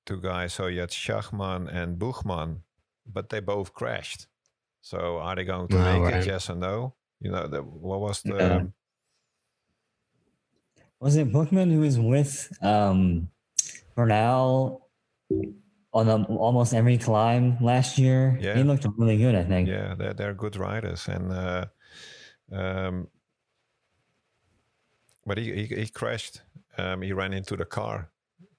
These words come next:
Speaker 1: which took a left turn. You see that?
Speaker 3: Oh, the car on the,
Speaker 2: Yeah.
Speaker 3: on the course?
Speaker 1: On
Speaker 3: The
Speaker 1: the course, yeah. The lady, she took a left tur-,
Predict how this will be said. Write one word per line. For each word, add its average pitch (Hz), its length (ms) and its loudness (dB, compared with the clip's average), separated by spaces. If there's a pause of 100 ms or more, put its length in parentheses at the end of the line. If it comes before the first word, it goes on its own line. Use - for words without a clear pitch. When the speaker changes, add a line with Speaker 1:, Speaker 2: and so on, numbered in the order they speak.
(140)
Speaker 1:
which - 180 -8
took - 180 -8
a 95 80 -4
left 92 300 -6
turn. 98 400 -6 (500)
You 101 60 -8
see 104 180 -6
that? 110 280 -6 (600)
Speaker 3:
Oh, 135 140 2
the 123 100 0
car 139 260 2
on 123 80 2
the, 113 80 2
Speaker 2:
Yeah. 90 140 2
Speaker 3:
on 110 120 2
the 95 100 4
course? 185 560 0
Speaker 1:
On 117 80 4
Speaker 3:
The 104 60 4
Speaker 1:
the 92 100 -4
course, 107 420 -8
yeah. 92 320 -4 (100)
The 98 100 -8
lady, 95 500 -4 (280)
she 101 180 -8
took - 200 -8
a 104 60 -4
left 98 300 -6
tur-, 101 300 -6